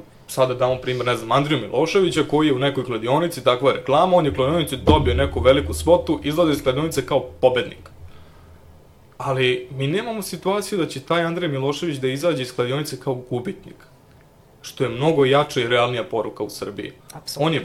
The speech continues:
Speaker 1: pobednik, a Srbija gubi.
Speaker 2: Mhm.
Speaker 1: Ubedljivo gubi u ratu sa kladionicama.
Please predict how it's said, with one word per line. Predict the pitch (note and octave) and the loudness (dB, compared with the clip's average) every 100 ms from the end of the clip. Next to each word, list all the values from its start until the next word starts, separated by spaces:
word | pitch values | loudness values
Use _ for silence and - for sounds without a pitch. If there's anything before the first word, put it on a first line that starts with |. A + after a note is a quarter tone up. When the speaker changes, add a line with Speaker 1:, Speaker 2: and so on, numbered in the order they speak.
| - | 4
Speaker 1:
pobednik, | C#3 D#3+ E3+ D3+ - - - | 4 4 2 0 -6 -18 -12
a | B2+ A#2 - - | -4 -4 -4 -8
Srbija | - C3+ B2 C3 | -4 -4 0 -2
gubi. | A#2+ A2+ - - - - - | -2 -6 -6 -10 -12 -14 -10
Speaker 2:
Mhm. | E3+ | -6
Speaker 1:
Ubedljivo | - C3+ C#3 C#3+ A#2 | 2 2 2 0 -2
gubi | A2 A#2 A2+ A#2+ A2 | -4 -8 -6 -6 -4
u | A#2+ | -2
ratu | G#2+ A2 | -2 -2
sa | A2+ A2 | -6 -8
kladionicama. | - G#2+ A2 - - - | -6 -8 -8 -12 -14 -14